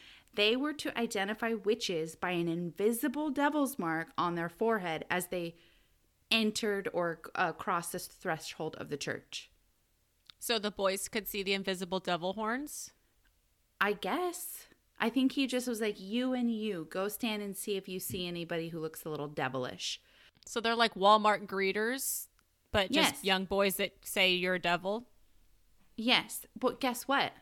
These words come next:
Speaker 1: One of the
Speaker 2: Hmm.
Speaker 1: boys identified one of his, uh, his wife.
Speaker 2: Wait, this boy had a wife? I thought it was
Speaker 1: No.
Speaker 2: a kid.
Speaker 1: <laughs> No. One of the boys identified Horenus' wife.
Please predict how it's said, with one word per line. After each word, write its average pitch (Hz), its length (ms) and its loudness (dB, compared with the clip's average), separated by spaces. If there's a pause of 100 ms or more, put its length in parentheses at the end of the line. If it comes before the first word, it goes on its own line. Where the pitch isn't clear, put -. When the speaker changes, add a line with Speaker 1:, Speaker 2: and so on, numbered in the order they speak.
(180)
Speaker 1:
One 214 280 0
of 294 100 4
the 285 100 4
Speaker 2:
Hmm. 190 60 -2
Speaker 1:
boys 180 520 0
identified 190 640 -2
one 180 240 -2
of 170 160 -2
his, 165 280 -2 (640)
uh, 170 220 2
his 175 240 -4
wife. - 420 4 (1040)
Speaker 2:
Wait, 254 240 2 (340)
this 214 200 -4
boy 202 280 4
had 254 140 4
a 285 60 6
wife? 226 240 4 (420)
I 254 120 -4
thought 254 220 4
it 349 100 12
was 320 120 10
Speaker 1:
No. 196 40 2
Speaker 2:
a - 40 -4
kid. 202 420 2 (340)
Speaker 1:
<laughs> - 320 6 (220)
No. 247 220 2 (300)
One 277 340 10
of 359 120 2
the 339 100 4
boys 262 720 6 (120)
identified 240 720 4
Horenus' 214 640 2
wife. 202 440 4